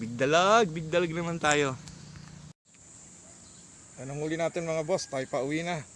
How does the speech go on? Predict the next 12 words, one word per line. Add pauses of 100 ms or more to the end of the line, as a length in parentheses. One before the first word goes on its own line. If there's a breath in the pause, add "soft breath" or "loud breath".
(1080)
Alas
diyes
media
na
eh. (1120)
Magluluto
pa
tayo
ng, (420)
ano, (1200)
ulam.
<coughs>